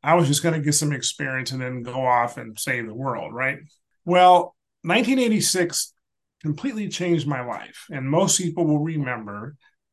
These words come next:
that January nineteen eighty-six is when Space Shuttle Challenger exploded.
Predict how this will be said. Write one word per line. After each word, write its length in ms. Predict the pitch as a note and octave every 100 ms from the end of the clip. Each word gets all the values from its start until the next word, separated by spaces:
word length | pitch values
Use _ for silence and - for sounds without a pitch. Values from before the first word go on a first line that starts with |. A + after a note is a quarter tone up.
| -
that 120 | A2+
January 520 | A2 E3+ G#3 F3 C#3
nineteen 380 | B2 A#2+ A#2 B2
eighty-six 760 | A#2 A2+ - B2 - - - -
is 120 | B2+ B2+
when 220 | B2+ A#2
Space 380 | - D3+ C#3+ C3+
Shuttle 340 | D3 C3 A#2+
Challenger 760 | - E3+ E3 C#3 A#2+ G#2+ G#2+ -
exploded. 640 | - - - A#2+ - -